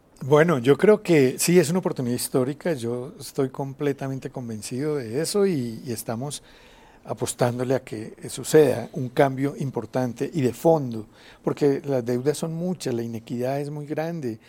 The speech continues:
eh, hay mucha injusticia que se refleja también en la oferta del sistema educativo colombiano. Eh, o-, algunos investigadores han llamado, han dicho que nuestro sistema educativo, eh, es, eh, reproduce el apartheid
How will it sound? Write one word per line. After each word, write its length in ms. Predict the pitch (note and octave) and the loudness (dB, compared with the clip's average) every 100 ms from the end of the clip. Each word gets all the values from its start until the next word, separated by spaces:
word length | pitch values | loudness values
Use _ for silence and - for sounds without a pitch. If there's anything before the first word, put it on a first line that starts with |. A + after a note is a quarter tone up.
| - - _ C#3 | -20 -20 _ -4
eh, 340 | A#2+ A#2+ - | -2 -4 -6
hay 140 | - C3 | -4 -4
mucha 220 | D3 F3+ | -2 -4
injusticia 840 | E3+ D3 - - C#3+ D3+ - G#2+ | -6 -8 -10 -6 -4 -4 -8 -10
que 140 | - - | -12 -12
se 120 | A#2+ | -8
refleja 340 | A2+ A2 A#2+ | -8 -6 -8
también 380 | C3 A#2 A2+ A2+ - - _ - | -6 -6 -6 -8 -14 -20 _ -12
en 180 | C3 B2 | -8 -6
la 80 | |
oferta 420 | A2+ B2+ A2+ - B2 | -6 -4 -4 -2 -4
del 140 | A2 | -4
sistema 420 | C3 - A#2 A#2 | -10 -10 -10 -8
educativo 500 | A#2 A#2 A2 A2+ G#2+ | -8 -8 -12 -10 -12
colombiano. 520 | - A#2+ G#2 G#2+ G2 - _ - - - - _ | -8 -10 -8 -12 -12 -16 _ -20 -20 -20 -20 _
Eh, 340 | B2+ B2 A#2 A#2+ - | 0 2 0 -2 -2
o-, 140 | C3 | 0
algunos 480 | B2+ A#2+ C3 D3+ C3+ | 0 0 -2 -4 -6
investigadores 800 | - B2+ A#2 C3 A#2 A#2 B2+ C#3+ | -8 -8 -6 -4 -2 0 -2 -4
han 140 | C#3 C3+ | -6 -4
llamado, 520 | C3+ C3 C3 C#3 C#3 - _ - | -2 -2 -2 -2 -8 -16 _ -10
han 140 | B2 | -6
dicho 240 | C3 C3+ C#3 | -4 -4 -4
que 100 | C3 | -4
nuestro 240 | A#2 B2 | -6 -8
sistema 320 | A2+ - B2+ | -8 -6 -4
educativo, 680 | C#3 - A2+ B2+ A#2+ C3+ C#3 - _ _ - | -4 -4 -8 -6 -2 -2 -2 -12 _ _ -6
eh, 480 | C3 A#2+ A#2 - - | -2 -2 -4 -8 -12
es, 360 | - A2 - - | -10 -8 -8 -10
eh, 400 | - A#2+ A#2 A2 - - | -4 -2 0 -2 -8 -8
reproduce 480 | B2+ A#2+ A#2+ A#2 | -6 -2 -2 2
el 60 | C#3+ | 2
apartheid 680 | B2+ A2 - E3+ F3+ A#2+ | 2 -4 -2 0 0 -2